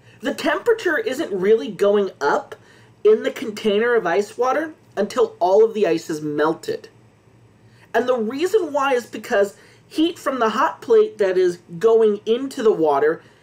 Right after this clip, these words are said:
is instead melting the water. It's, it's melting the ice, changing it from solid to liquid. The same thing actually happens when water starts to boil.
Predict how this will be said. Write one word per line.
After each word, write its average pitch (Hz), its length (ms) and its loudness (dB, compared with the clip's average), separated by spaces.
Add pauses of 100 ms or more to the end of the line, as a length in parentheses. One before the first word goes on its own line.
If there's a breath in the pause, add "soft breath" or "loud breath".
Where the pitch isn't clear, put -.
(220 soft breath)
is 262 160 -4
instead 277 640 -2
melting 190 680 -2
the 143 100 0
water. - 380 -6 (300)
It's, - 260 0 (120)
it's 427 220 2
melting 214 540 -2
the 185 160 0
ice, 202 300 -2
changing 226 500 -2
it 147 220 -4 (460 soft breath)
from 190 240 -2
solid 196 540 0
to 170 100 -4
liquid. 208 560 -2 (920 soft breath)
The 285 100 -2
same 370 300 -2
thing 311 200 -4
actually 240 420 0
happens 202 460 0
when 180 360 -2
water 165 280 0
starts 147 340 -2
to 151 80 -4
boil. 170 480 0